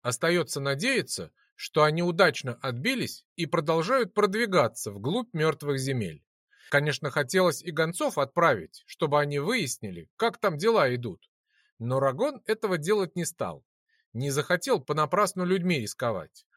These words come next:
У нас есть приказ, как и у остальных, так что требуется его выполнять. На пятый день путешествия я снова был в головном дозоре.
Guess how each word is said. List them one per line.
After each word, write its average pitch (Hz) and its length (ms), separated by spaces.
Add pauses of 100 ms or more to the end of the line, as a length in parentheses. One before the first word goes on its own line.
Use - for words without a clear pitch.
(300)
У 147 80
нас 262 300
есть 233 220
приказ, 139 600 (140)
как 247 200
и 247 40
у 233 100
остальных, 180 640 (280)
так 147 160
что 160 180
требуется 226 580
его 156 300
выполнять. 147 800 (580)
На 123 160
пятый 165 300
день 151 220
путешествия 135 880
я 180 180
снова 180 400
был 240 220
в 185 80
головном 151 480
дозоре. 110 500